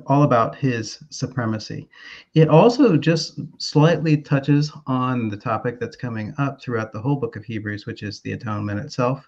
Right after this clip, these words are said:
in Christ's death, and that salvation is through Christ's blood. Um, there's a brief mention of that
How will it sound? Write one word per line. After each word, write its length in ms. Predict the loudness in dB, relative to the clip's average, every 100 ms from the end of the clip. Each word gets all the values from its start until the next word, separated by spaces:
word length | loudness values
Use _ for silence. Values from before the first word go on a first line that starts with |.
| _
in 160 | -6 -4
Christ's 400 | -4 -6 -6 -12
death, 580 | -14 -6 -2 2 0 0
and 360 | -4 -2 -4 -4
that 220 | -6 -6
salvation 580 | -4 -2 0 -2 -4 -8
is 120 | -10
through 220 | -8 -10 -8
Christ's 340 | -8 -10 -8
blood. 300 | -6 -6 -8 -16 -20 -20 -20 _ -4
Um, 220 | -4 -2
there's 200 | -2 -2
a 60 |
brief 320 | -4 -4 -4 -4
mention 340 | -6 -6 -6
of 120 | -4
that 320 | -4 -4 -6